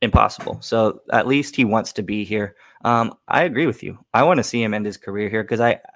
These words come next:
absolutely love watching the guy play. Um, and for me,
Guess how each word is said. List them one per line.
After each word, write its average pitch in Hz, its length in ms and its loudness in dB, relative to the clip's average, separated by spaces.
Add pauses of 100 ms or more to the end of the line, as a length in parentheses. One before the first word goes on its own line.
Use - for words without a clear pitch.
(220)
absolutely 117 600 4
love 107 200 2
watching 107 320 0
the 98 60 -6
guy 101 160 -2
play. 101 360 2 (400)
Um, 110 480 0 (420)
and 120 160 0
for 123 120 -2
me, 156 440 -2